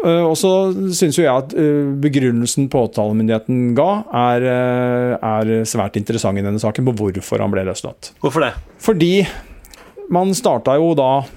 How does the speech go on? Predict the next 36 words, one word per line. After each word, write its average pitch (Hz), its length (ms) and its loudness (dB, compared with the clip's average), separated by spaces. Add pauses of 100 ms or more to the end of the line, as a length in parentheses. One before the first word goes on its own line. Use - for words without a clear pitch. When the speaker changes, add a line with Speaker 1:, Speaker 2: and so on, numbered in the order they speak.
(180)
Speaker 1:
en 143 240 0 (160)
etterforskning 135 800 -2 (220)
etter - 440 -2
at 127 80 -2
denne 120 180 0
saken 120 380 0
ble 120 140 2
gjenopptatt, 113 360 0
så, 156 560 0
så 147 640 2
brukte 135 240 -2
man 123 340 0
litt 120 180 -2
tid 113 200 -2
til 117 100 -2
å - 20 -12
tenke 113 240 -2
sammen 117 240 0
i 117 40 -2
påtalesystemet, 110 840 -2
og 156 80 0
så 123 180 0
bestemte 117 380 -4
man 110 140 0
seg 117 180 -2
for 120 160 0
at 117 120 -2
det 127 60 2
er 120 120 -2
riktig - 240 -6
å - 20 -2
flytte 127 380 -4
saken 117 340 -2
vekk 127 280 -4
fra 110 180 -2
Kristiansand, 120 680 -2